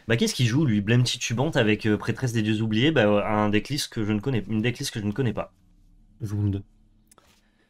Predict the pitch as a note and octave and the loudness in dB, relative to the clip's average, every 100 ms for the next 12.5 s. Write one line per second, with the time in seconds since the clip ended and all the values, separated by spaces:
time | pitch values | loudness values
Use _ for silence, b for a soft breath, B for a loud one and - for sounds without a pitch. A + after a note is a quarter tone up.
0 | b b b _ - - - F#3+ - A#2+ | b b b _ -12 -10 -8 -8 -6 -2
1 | D3+ C3 A2+ - B2 A#2+ A#2 A2 G#2 - | 0 2 0 2 0 2 0 -2 -4 -14
2 | b b b b _ _ _ - _ _ | b b b b _ _ _ -20 _ _
3 | - A2+ G#2 - F#2+ F2 - - _ _ | -12 -8 -8 -6 -8 -8 -12 -16 _ _
4 | _ _ _ _ _ _ _ G#2 F#2+ G#2+ | _ _ _ _ _ _ _ -10 -6 -4
5 | A#2+ G2 F#2 A#2+ F#2+ F#2+ A2+ A2 G2 - | -4 -6 0 2 2 -2 -2 -4 -8 -10
6 | G2 E2 _ - - A2 G2+ D3+ - C3 | -10 -10 _ -16 -4 -2 -2 -6 -4 -2
7 | D3 A#2+ B2+ B2+ B2 B2+ - _ - A2 | -2 -2 -2 -2 -4 -6 -12 _ -10 -6
8 | G#2+ G#2 C3+ C3 B2 A2 B2+ C3 A#2+ F3 | -4 -4 0 6 8 8 8 6 6 6
9 | F3 F#2+ - - _ - A#2 A2 C3 A#2+ | 6 2 -2 -6 _ -8 -4 0 2 6
10 | C#3 - A2 G#2 A#2+ F#2+ C#3+ B2 D3 A#2+ | 4 4 -2 4 6 6 2 0 2 4
11 | B2+ F3 D3 G#2+ - _ _ - - G#2+ | 4 4 2 -2 -4 _ _ -6 0 2
12 | G#2+ G#3+ - A#2 F#2+ | 6 4 6 2 2